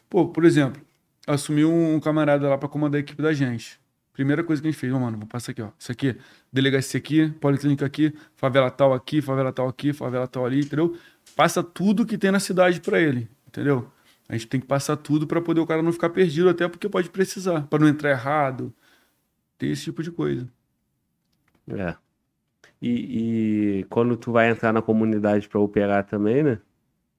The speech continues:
Speaker 2: Os detalhes, a boca,
Speaker 1: Então,
Speaker 2: onde é,
Speaker 1: assim,
Speaker 2: onde sai o bico.
Speaker 1: É, onde entra a parte do, da liderança. "Irmão, tu é o comandante, tá chegando hoje. Aí, quem conhece lá?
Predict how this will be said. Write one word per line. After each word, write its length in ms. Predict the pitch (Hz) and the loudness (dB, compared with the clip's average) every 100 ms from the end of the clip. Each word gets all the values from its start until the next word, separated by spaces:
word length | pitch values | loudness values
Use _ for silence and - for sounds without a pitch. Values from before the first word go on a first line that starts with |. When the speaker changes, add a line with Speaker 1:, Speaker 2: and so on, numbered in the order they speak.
| - | -8
Speaker 2:
Os 180 | 101 104 | -6 -2
detalhes, 720 | 107 - 101 120 123 104 98 | -2 -2 0 0 0 0 -2
a 120 | 95 | -4
boca, 500 | 95 104 127 117 113 | -2 0 2 2 2
Speaker 1:
Então, 160 | 104 104 | 2 4
Speaker 2:
onde 320 | 113 113 110 | 4 4 4
é, 340 | 107 120 123 123 | 2 4 4 4
Speaker 1:
assim, 40 | |
Speaker 2:
onde 300 | 113 117 120 | 4 4 2
sai 180 | - 123 | 2 2
o 120 | 117 | 2
bico. 400 | 107 117 131 131 | 2 2 4 6
Speaker 1:
É, 140 | 156 143 | 8 8
onde 460 | 139 147 135 151 | 6 4 4 4
entra 300 | 147 147 151 | 4 4 0
a 20 | 156 | -2
parte 480 | - 139 139 - 143 | 2 2 2 -2 0
do, 600 | 147 151 151 147 143 143 | 2 4 4 2 0 0
da 120 | 143 | 0
liderança. 500 | 143 139 170 131 127 | 0 2 2 0 0
"Irmão, 320 | 147 123 110 | 0 0 -6
tu 80 | - | -10
é 40 | 123 | -10
o 20 | |
comandante, 680 | 127 147 165 135 110 - - _ _ - | -6 -2 0 0 -4 -10 -20 _ _ -8
tá 100 | 123 | -6
chegando 460 | - 123 131 151 | -4 -4 0 2
hoje. 320 | 139 117 - _ _ _ _ - | 2 0 -6 _ _ _ _ -8
Aí, 140 | 131 120 | -4 -2
quem 160 | 143 | 0
conhece 400 | 143 156 143 - | 2 2 0 -2
lá? 240 | 139 113 | -4 -4